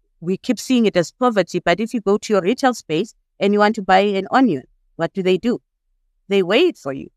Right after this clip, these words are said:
<laughs> When you go to a butcher, what do they do? They weigh it for you. So it's not a foreign concept. Okay. Yeah. So, um, just to, sorry, Alec,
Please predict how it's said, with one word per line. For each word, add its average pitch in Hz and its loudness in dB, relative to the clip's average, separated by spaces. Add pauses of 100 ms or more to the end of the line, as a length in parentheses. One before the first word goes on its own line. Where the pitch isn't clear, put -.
<laughs> - -20
When 226 2
you 226 -4
go 214 2
to 233 -2
a 214 0
butcher, 202 -2 (320)
what 202 -2
do 226 -8
they 220 0
do? 208 -4 (140)
They 220 0
weigh 226 0
it 403 0
for - -10
you. 139 -10 (220)
So 285 0
it's 302 0
not 311 4
a 311 4 (140)
foreign 254 0
concept. - -4 (2000)
Okay. 165 -2 (560)
Yeah. 175 0
So, 269 2
um, 247 2
just 277 0
to, 285 -2
sorry, 240 0
Alec, 175 -4